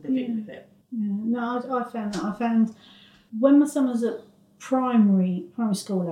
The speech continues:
Speaker 2: age, we had lots of coffee mornings at the school, so we were joining those coffee mornings, and I was part of that group of parents for a short period of time. But I do remember going to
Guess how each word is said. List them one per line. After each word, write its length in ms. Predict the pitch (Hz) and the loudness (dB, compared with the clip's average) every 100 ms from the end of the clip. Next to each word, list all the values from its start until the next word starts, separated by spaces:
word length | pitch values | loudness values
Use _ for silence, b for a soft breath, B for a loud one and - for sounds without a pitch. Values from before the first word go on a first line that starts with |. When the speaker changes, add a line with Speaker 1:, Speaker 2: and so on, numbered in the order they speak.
| 160 | -6
Speaker 2:
age, 460 | 175 185 - - 302 262 208 | -4 -4 -6 -16 -16 -10 -4
we 180 | 208 | 0
had 160 | 190 196 | 2 0
lots 160 | 196 - | -6 -8
of 60 | |
coffee 220 | 208 190 | -8 -6
mornings 320 | 202 196 196 185 | -4 -2 -2 -2
at 80 | |
the 40 | - | -6
school, 380 | - 190 185 180 | -6 -2 0 -2
so 100 | 190 | -2
we 140 | 185 | -2
were 180 | 180 185 - _ - | -2 -4 -8 _ 2
joining 380 | 233 202 196 | 6 8 8
those 120 | 190 180 | 6 2
coffee 300 | 202 190 185 | -4 -4 -2
mornings, 420 | 180 185 185 185 | 0 2 2 0
and 140 | 196 | 0
I 120 | 190 185 | 0 0
was 160 | 185 | -2
part 400 | - 196 185 - | -4 -4 -4 -4
of 180 | 190 185 - - | -8 -8 -10 -2
that 320 | 226 - - | 0 0 -2
group 200 | 202 185 | -2 -2
of 80 | 185 | -4
parents 340 | 202 196 185 | -2 -2 -4
for 100 | - | -4
a 60 | 190 | -4
short 320 | - 208 - | -2 -2 -2
period 340 | - 185 185 185 | -4 -2 -2 -4
of 140 | 180 | -10
time. 540 | - 208 170 156 170 | -6 -2 0 -2 -4
But 140 | 175 190 | -4 -4
I 40 | |
do 200 | 190 240 | 0 2
remember 420 | 220 214 220 196 | 2 2 2 2
going 380 | 196 208 202 208 | -2 -2 -2 -2
to 500 | 196 - 208 196 196 | -2 -6 -4 -2 -2